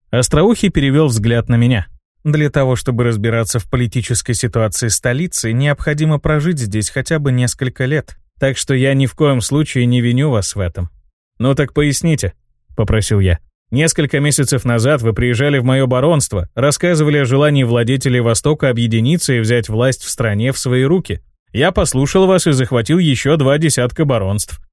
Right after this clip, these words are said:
Подставился под удар из-за неуплаты налогов в казну, но теперь на лидирующие места взбираются столичники. Получается, что всё зря?» «Нет, конечно», покачал головой Делуриэл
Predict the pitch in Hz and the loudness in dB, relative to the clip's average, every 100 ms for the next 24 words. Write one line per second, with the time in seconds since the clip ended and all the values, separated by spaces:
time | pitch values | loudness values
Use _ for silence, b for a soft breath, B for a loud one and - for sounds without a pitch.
0 | - 143 - 185 180 156 151 160 151 156 | -2 -2 2 2 4 2 2 2 2 4
1 | 190 165 127 123 127 127 151 151 143 135 | 4 2 2 2 2 2 2 2 2 2
2 | 139 160 139 - 147 147 165 117 - - | 2 2 0 0 0 2 2 0 -2 0
3 | 139 131 123 165 147 - 131 143 135 156 | 0 2 0 2 0 0 0 2 2 2
4 | 143 123 147 127 117 156 160 113 117 131 | 2 0 0 0 0 2 0 2 0 0
5 | 139 - 131 - 135 175 - 110 90 85 | 0 0 -2 0 -2 -2 -4 -6 -6 -10
6 | _ - 131 127 143 139 - 135 - 131 | _ -2 0 0 0 0 0 -2 -2 -2
7 | - 139 131 165 - _ _ _ 113 143 | 0 0 0 0 -4 _ _ _ -4 0
8 | 165 - 135 123 101 - 95 85 _ _ | 0 0 -2 0 -2 -2 -4 -6 _ _
9 | _ - 113 117 131 117 117 117 117 107 | _ -4 -2 0 0 2 2 2 2 2
10 | 120 147 175 120 98 | 2 4 4 2 0